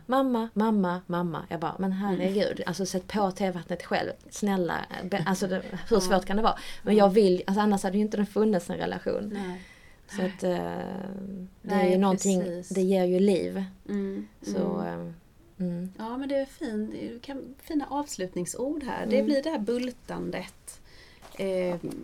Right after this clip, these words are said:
Speaker 2: tillbaka till liknelsen där, att
Speaker 1: Mm.
Speaker 2: inte tjatet, men, ja, men kanske också
Speaker 1: Mm.
Speaker 2: att det är också något fint i det som du
Speaker 1: Mm.
Speaker 2: säger, för det visar
Speaker 1: Mm.
Speaker 2: de vi-, dina barn vet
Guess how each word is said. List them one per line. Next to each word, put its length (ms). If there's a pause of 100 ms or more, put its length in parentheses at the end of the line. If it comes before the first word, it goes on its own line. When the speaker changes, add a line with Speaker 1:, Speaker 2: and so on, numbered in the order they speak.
(160)
Speaker 2:
tillbaka 480
till 260 (240)
liknelsen 840
där, 260
att 280 (540)
Speaker 1:
Mm. 240
Speaker 2:
inte 220
tjatet, 580
men, 260
ja, 80
men 140
kanske 320
också 120
Speaker 1:
Mm. 200
Speaker 2:
att 60
det 260
är 40
också 340
något 140
fint 360 (120)
i 100
det 200
som 100
du 60
Speaker 1:
Mm. 100
Speaker 2:
säger, 200
för 140
det 120
visar 480 (1500)
Speaker 1:
Mm. 140
Speaker 2:
de 260
vi-, 160
dina 280
barn 400
vet 540